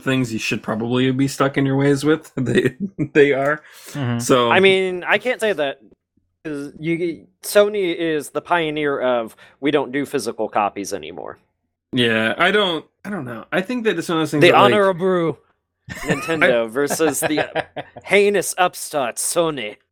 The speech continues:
Speaker 1: Yeah, I, I feel like it's one of those moments where, like, you, it, it is perfectly fine to move forwards, but it doesn't mean that we have to do away with the old. And I get it. It costs money to make discs. But honestly, considering they're more like memorabilia right now, you wanna charge me ten more fucking dollars for a game?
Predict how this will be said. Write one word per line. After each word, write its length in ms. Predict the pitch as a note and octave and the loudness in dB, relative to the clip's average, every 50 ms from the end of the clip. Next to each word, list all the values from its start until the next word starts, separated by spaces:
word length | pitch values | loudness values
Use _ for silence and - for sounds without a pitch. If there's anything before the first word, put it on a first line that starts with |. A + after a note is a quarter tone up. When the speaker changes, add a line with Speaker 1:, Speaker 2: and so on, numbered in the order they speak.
| _ _ _ _ - | _ _ _ _ 0
Speaker 1:
Yeah, 420 | D#3 C#3+ C3+ C3 B2 B2 B2 - - | 2 2 4 4 2 0 0 0 0
I, 280 | E3 F#3+ G#3 G#3+ - - _ _ _ - | 0 0 0 0 -4 -8 _ _ _ -12
I 220 | A3+ A3+ - G#3+ | -8 -4 -2 -2
feel 180 | G#3 G#3+ D4 D4+ C#4+ | -2 -2 -6 -6 -6
like 100 | B3+ G#3 | -4 -4
it's 220 | F3+ D3+ C#3 - | -4 -4 -2 -4
one 100 | D#3 D3+ | -4 -2
of 80 | D3 D3 | -2 -2
those 160 | D3 C#3 C3 | -4 -4 -4
moments 340 | B2+ A#2+ A#2+ B2 B2+ B2+ - | -4 -4 -2 -4 -4 -4 -2
where, 100 | C#3+ B2 | 0 0
like, 280 | B2 A#2 A#2+ A2+ - _ | 2 2 0 -2 -4 _
you, 800 | - C#3+ C#3 C3+ C#3 C3+ C3+ C3+ C3+ C3 C3 B2+ B2+ B2 B2 - _ _ _ _ _ _ _ _ | -8 -4 0 2 2 2 2 2 0 0 0 -2 -2 -4 -6 -8 _ _ _ _ _ _ _ _
it, 160 | - G3+ G#3+ G#3 | 4 4 4 4
it 100 | G#3+ G3 | 2 0
is 60 | - - | -2 -4
perfectly 300 | A3+ B3 C#4 D4+ B3 E3 | -4 -4 -2 -4 -6 -6
fine 300 | - C#3+ C#3 D3+ E3 D#3+ | -4 -2 0 0 0 0
to 60 | D3 | 0
move 220 | C3+ C3 C3+ C3+ C3 | 0 0 -2 -4 -6
forwards, 500 | - A#2+ A#2+ A#2+ C3 D3 E3+ F3+ D#3+ - | -6 -4 -2 0 0 0 -2 -2 -4 -2
but 180 | - D3+ C#3+ C3+ | 2 2 2 2
it 60 | C3+ | 0
doesn't 260 | C#3+ E3+ F3+ F3 D3+ | -4 -4 -2 -2 0
mean 140 | D3+ D3+ D3+ | 0 0 0
that 80 | C#3+ A#2+ | 0 0
we 120 | A#2 A#2+ B2+ | -2 -2 0
have 160 | C3+ C3+ B2 | -2 -2 -2
to 80 | B2+ | -2
do 160 | A2+ A#2+ A#2+ A#2 | -2 -2 0 0
away 220 | A2+ A2+ A2+ A2+ A#2+ | 2 0 0 0 -2
with 120 | A#2+ A#2+ | -4 -4
the 140 | - A#2 A2+ | -4 -4 -2
old. 220 | A#2+ B2+ C3 C#3 | 0 0 0 0
And 100 | - - | 2 2
I 80 | A#3 C#4 | 2 2
get 220 | F#3+ G#3+ B2+ C#3+ D3+ | 2 0 0 0 0
it. 120 | C3+ A#2+ - | 0 0 -2
It 80 | F3 | -2
costs 320 | - - E3 E3+ F3 - - | -2 -2 -2 -2 -2 -4 -4
money 220 | B2+ C#3 D#3+ E3 | -4 -2 -2 -2
to 80 | C3+ A#2+ | -2 -4
make 220 | A#2 A#2 A2 - | -4 -6 -8 -6
discs. 360 | - C#3+ C#3+ - - - - - | -6 -6 -6 -6 -10 -16 -20 -8
But 180 | C#3+ - C#3 - | -2 -2 0 0
honestly, 520 | A#2+ B2 D#3+ G#3 - - C#4 F#4+ D#4+ - - _ _ - | 2 0 0 0 0 0 0 0 0 -2 -4 _ _ -2
considering 420 | - C#3 C3 F3 G#3 B3+ A#3 E3+ | 0 0 2 2 0 0 2 2
they're 100 | C#3 B2 | 0 0
more 260 | A#2+ A#2+ A#2 B2+ D#3 | 0 0 0 0 2
like 140 | D#3+ C#3+ B2+ | 2 0 0
memorabilia 720 | A#2+ B2 B2+ B2+ B2+ A#2+ A2 F2+ A2+ A#2+ B2 C3+ C#3+ D3+ | -2 -2 -2 -2 -2 -2 -2 -2 -4 -4 -2 -2 -2 -2
right 120 | D#3+ E3 - | -2 -2 -2
now, 220 | E3+ F#3 A3 G#3+ - _ _ _ - | -2 -4 -4 -6 -8 _ _ _ 0
you 80 | G3 F#3+ | 2 4
wanna 160 | G#3+ A3 G3+ | 4 4 2
charge 240 | - A3 A#3 G#3+ G#3 | 2 0 0 0 -2
me 80 | G3+ D#3+ | -6 -6
ten 180 | - G3 F#3+ | -4 -4 -2
more 120 | G3 G3+ G3 | -2 -2 -2
fucking 340 | G3 - G3 F#3+ - F#3 D#3 | -4 -6 -6 -4 -4 -4 -2
dollars 280 | C3 B2+ C3+ D#3+ F3 - | 0 0 0 0 -2 0
for 120 | - F3+ C3+ | 0 0 0
a 60 | A#2+ | 2
game? 300 | A2 A#2+ C3 E3+ G#3+ | 0 0 0 0 -2